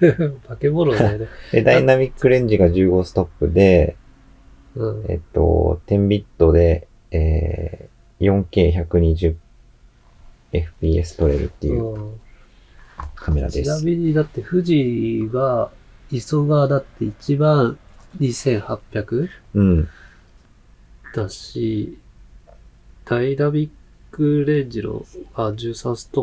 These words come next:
Speaker 1: ップぐらいかな、確か。
Speaker 2: うん。
Speaker 1: なので、もう、それから考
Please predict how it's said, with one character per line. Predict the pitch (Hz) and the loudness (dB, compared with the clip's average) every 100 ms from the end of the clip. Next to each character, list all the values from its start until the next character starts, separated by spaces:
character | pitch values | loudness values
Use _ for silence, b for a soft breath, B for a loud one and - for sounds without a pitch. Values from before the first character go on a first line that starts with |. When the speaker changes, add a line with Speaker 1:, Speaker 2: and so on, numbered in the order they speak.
| - - | -6 -4
Speaker 1:
ッ | |
プ | 139 | -2
ぐ | 151 | 2
ら | 120 | 0
い | 101 | 0
か | 104 | -4
な、 | 107 | -4
確 | - - - | -6 -10 -12
か。 | 107 - | -12 -4
Speaker 2:
う | 92 | 0
ん。 | 92 82 - | 2 2 -2
Speaker 1:
な | 117 107 | -4 -4
の | 101 | -2
で、 | 110 104 101 101 B B B B B B - | -2 -2 -4 -10 B B B B B B -10
も | 123 113 101 | -6 -4 -6
う、 | - | -14
そ | - 123 127 | -12 -6 -2
れ | 143 | -2
か | - 156 | -2 -2
ら | 151 | -2
考 | 156 151 | -2 -2